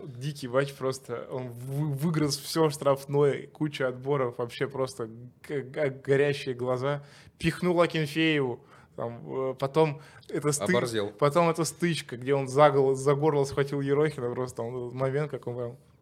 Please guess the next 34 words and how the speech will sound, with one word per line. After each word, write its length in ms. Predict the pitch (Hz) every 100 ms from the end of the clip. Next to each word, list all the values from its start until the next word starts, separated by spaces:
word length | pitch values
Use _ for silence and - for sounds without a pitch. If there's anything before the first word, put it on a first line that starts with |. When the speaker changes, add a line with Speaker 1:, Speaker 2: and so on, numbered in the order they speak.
| _ -
Speaker 1:
вот 180 | 123 120
так 80 | 120
вот 140 | 120
держит. 400 | 123 135 120 117 -
Короче, 300 | 127 131 135
Роша 280 | 165 -
Speaker 2:
Ерохин 200 | 139 127 110
такой: 280 | 107 101 - - 135
Speaker 1:
Да, 220 | 147 147 131
Speaker 2:
"Что?" 580 | 104 101 107 117 143 -
Speaker 1:
да, 220 | 147 131
Роша 260 | 147 175 165
прям, 180 | 151
короче, 360 | 147 147 147 143
обезумел 420 | 135 147 160 135
в 80 | 117
этом 160 | 120 123
матче. 460 | 143 147 123 127 170
Ну, 220 | 135 123
защитники 520 | 120 123 139 127 120
должны 280 | 127 127 120
быть 180 | 110 -
такими, 280 | - 143
это 120 | 131 120
очень 280 | 117 -
круто. 260 | 113 131 113
Причем 340 | 110 - 135 117 - _ -
респект, 380 | 120 117 147 151
что 120 | -
после 380 | - 147 160 143
матча, 320 | 131 113 -
как 160 | 120 117
только 220 | 120 117
свисток 480 | - 117 - 113